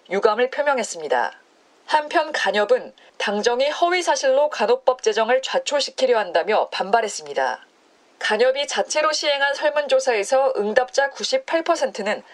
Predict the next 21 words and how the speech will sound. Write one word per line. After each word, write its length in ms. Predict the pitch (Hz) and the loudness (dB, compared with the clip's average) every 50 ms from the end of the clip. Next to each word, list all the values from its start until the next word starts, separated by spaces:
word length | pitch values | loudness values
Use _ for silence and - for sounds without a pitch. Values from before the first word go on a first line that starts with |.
| - - _ - | -20 -20 _ -4
적극적 640 | - - 196 - - 285 - - - - - - | -2 -2 -2 0 0 -2 0 2 0 0 0 0
단체 340 | - - 185 180 175 - 285 | -2 -4 -4 -4 -2 0 0
행동이 420 | 269 262 254 247 226 247 269 294 | 0 2 2 2 2 2 2 0
필요하다고 680 | - - 349 359 359 330 285 262 240 208 - 262 269 - | -2 -2 0 0 2 2 2 0 0 0 2 0 0 0
응답한 480 | 208 202 220 226 262 269 - - 269 247 | -2 0 0 2 2 2 0 -2 -2 0
것으로 360 | 214 202 - - 185 214 240 - | 0 -2 0 0 0 0 0 0
파악됐습니다. 880 | - 294 294 294 - - 226 - - 180 156 - 143 139 127 - - - _ _ _ _ _ _ _ - | 0 0 0 0 -2 -4 -6 -6 -8 -10 -4 -2 0 0 0 -2 -6 -12 _ _ _ _ _ _ _ -6
간호사들은 640 | - - 208 240 269 269 285 262 262 254 269 294 | -2 0 2 2 4 4 4 2 4 2 2 0
실제 360 | 294 - 359 330 - 349 320 311 | 0 -2 -4 -4 -2 -2 -2 0
대통령의 580 | 269 202 - - 269 269 262 254 240 269 269 | 0 0 0 0 2 2 2 2 2 0 0
거부권이 500 | - 226 202 - 226 - 233 220 220 254 | 0 0 -2 -2 0 0 0 2 2 0
행사될 500 | 269 302 320 320 330 311 302 254 233 214 | -2 -2 -4 -2 0 2 2 2 2 2
경우 360 | - 170 170 180 185 131 - - - _ _ | 0 -2 0 0 -2 -2 -2 -6 -12 _ _
단체 380 | - - 196 202 214 220 - 302 | -4 -2 0 0 0 0 -2 -2
행동을 420 | 294 285 277 269 277 262 254 254 | -2 0 0 2 2 2 2 2
통해 360 | 262 - 240 226 247 269 269 262 | 0 -4 -2 0 2 2 2 0
정부의 540 | - 226 208 208 208 - 233 247 262 262 | -2 -2 -4 -2 0 2 2 4 2 2
정치적 540 | - - 220 202 208 - 262 262 269 269 - | 0 -4 -6 -6 -6 -4 -2 -2 -2 -2 -2
책임을 420 | - - - 254 262 254 262 277 226 | -4 -4 -2 0 2 2 2 0 0
묻겠다는 640 | 180 196 - - - 262 262 - 208 202 233 247 | -2 -6 -4 0 0 0 2 2 0 -2 -2 -2
방침입니다. 800 | 247 233 208 214 - 254 208 185 160 147 139 143 131 123 - - | -4 -4 -6 -4 -4 -4 -4 -4 -6 -4 -2 0 0 0 -2 -6